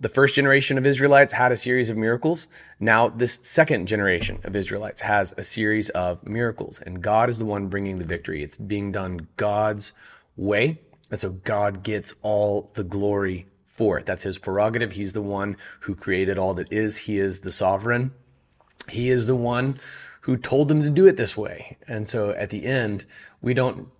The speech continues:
have statues revering Joshua alone. Rather, we revere God through Joshua. Let this be the template for how you set your life's trajectory.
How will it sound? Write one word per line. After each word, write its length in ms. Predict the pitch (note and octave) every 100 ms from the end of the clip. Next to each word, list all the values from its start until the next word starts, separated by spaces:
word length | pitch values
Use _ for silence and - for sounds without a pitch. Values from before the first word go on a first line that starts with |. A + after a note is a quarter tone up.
| -
have 540 | - A2 G#2 F#2+ - - -
statues 540 | - B2 A2 B2 G#2
revering 720 | G2+ G#2+ G2+ A2+ G#2+ G2+ G2 F2 _ _ _ _ _ _ _ F#2+
Joshua 760 | F#2 B2+ A#2+ - A2+ G#2+ G2+ -
alone. 580 | G#2 B2 C#3+ G#2 G#2+ A#2 - -
Rather, 560 | A#2 A2+ G#2+ G#2 G2+ -
we 180 | A2+ A#2
revere 600 | A2 F#2 G#2+ G2+ F#2+ - -
God 500 | A#2 G2 F2+ F2 - _ _ _ _ _
through 360 | - C#3 A#2 G2+
Joshua. 680 | G2 A2+ G#2 G#2+ F#2 D2+ - _ _ _ _ _ -
Let 240 | A#2 -
this 540 | A2+ G#2+ C3+ D#3+ C#3 -
be 180 | A2
the 100 | G2
template 360 | G2+ F#2+ G2+ -
for 160 | - G2+
how 380 | - A2 G#2 - - _ _ _
you 340 | - G#2 C3 C#3
set 500 | - - B2 A#2+ -
your 240 | A2+ A2+
life's 520 | G#2+ G2+ G2 G2 -
trajectory. 840 | - - E2+ E2 F#2 - - E2